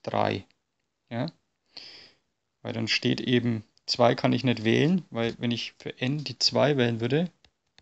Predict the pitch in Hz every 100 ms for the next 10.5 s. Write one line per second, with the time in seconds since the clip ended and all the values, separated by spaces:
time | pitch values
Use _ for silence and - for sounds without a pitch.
0 | _ _ _ _ - _ _ - 113 113
1 | 117 123 123 131 120 123 123 127 123 123
2 | 117 - - - 117 135 120 113 - 113
3 | - 120 113 - - 127 127 - 117 -
4 | _ _ _ _ - 120 139 127 110 -
5 | - 117 107 101 - _ - - _ _
6 | 117 110 117 107 127 127 127 _ - 123
7 | 120 117 127 - - 113 - - 113 117
8 | 160 135 - - - 127 147 127 120 -
9 | 123 120 123 123 127 127 131 - 113 104
10 | - - 110 113 135